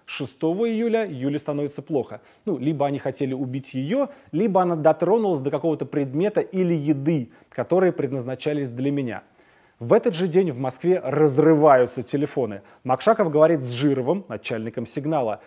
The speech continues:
Жирову же по очереди звонят генералы Ф С Б Богданов и Васильев.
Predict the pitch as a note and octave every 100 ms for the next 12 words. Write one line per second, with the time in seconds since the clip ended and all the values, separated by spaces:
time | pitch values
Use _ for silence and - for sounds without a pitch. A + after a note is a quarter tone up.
0 | _ B2 B2 F#3 C4+ G#3+ C#3+ A#2+ A2 G#2
1 | - E3 G#3 A3+ G#3+ D3 B2 A#2+ A#2+ D3+
2 | D#3 B2 D3+ E3+ D#3+ C3+ B2+ C3+ B2+ C#3
3 | A2+ - - C#3+ C#3 C3+ C#3+ D#3+ D#3 F3+
4 | C#3+ D#3+ - E3+ A2